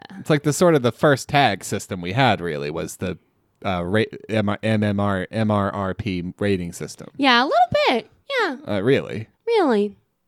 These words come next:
Speaker 1: Uh, fuck that.
Speaker 2: Fuck that. Sex and nudity in mean Girls.
Speaker 1: Mm, okay.
Speaker 2: Um, so these are user submitted notes. Hmm.
Speaker 1: <laughs>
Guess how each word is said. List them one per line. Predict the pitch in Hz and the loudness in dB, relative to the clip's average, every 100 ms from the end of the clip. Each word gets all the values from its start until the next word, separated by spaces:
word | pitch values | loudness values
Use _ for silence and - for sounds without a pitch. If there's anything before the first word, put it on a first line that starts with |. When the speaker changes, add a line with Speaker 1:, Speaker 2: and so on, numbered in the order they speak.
| - 202 | -8 2
Speaker 1:
Uh, | 190 | 2
fuck | - 143 - | 4 0 0
that. | 117 127 _ _ | -6 -6 _ _
Speaker 2:
Fuck | 359 440 | -2 2
that. | 226 208 202 - _ - - | 4 6 4 2 _ -20 -18
Sex | - 539 605 403 | 0 0 2 2
and | 277 | 4
nudity | 240 240 240 202 202 - | 4 2 2 -2 -4 0
in | 311 403 427 427 _ _ _ | 2 4 2 -2 _ _ _
mean | 190 196 226 247 | -2 4 4 4
Girls. | 220 196 185 180 | 2 2 2 0
Speaker 1:
Mm, | 107 240 262 120 98 82 82 | -2 -2 -2 -2 -6 -10 -12
okay. | - 123 95 - _ - | -4 -2 -2 -6 _ 2
Speaker 2:
Um, | 247 240 240 240 233 _ _ _ _ - | 4 4 2 0 -4 _ _ _ _ -20
so | - 285 277 247 | -4 0 2 2
these | 294 269 | 2 2
are | 240 | 0
user | 233 285 269 294 | 2 0 2 0
submitted | 285 311 240 254 247 220 | 0 2 4 6 4 2
notes. | 202 202 202 - _ - - _ _ _ _ _ _ _ _ _ _ _ _ _ _ _ - | 2 4 4 0 _ -20 -20 _ _ _ _ _ _ _ _ _ _ _ _ _ _ _ -6
Hmm. | 247 202 190 156 _ _ _ - | -2 0 -2 -8 _ _ _ -20
Speaker 1:
<laughs> | - - 330 | -20 -14 -12